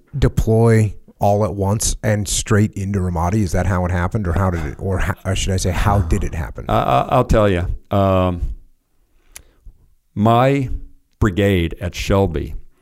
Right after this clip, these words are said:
Speaker 2: I had over thirty-five different states contributing soldiers to my brigade. I mean, that's amazing. So, you know, you,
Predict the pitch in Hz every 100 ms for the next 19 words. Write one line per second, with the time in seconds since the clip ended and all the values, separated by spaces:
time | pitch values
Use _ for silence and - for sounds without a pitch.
0 | _ - - 98 101 - 101 95 90 -
1 | - 107 117 117 - - 95 95 87 -
2 | 92 - 90 80 - 92 90 - 85 82
3 | 95 85 82 78 - 80 85 80 - -
4 | - - - - - - - - - -
5 | _ - 98 104 110 92 90 - - 90
6 | 95 104 95 98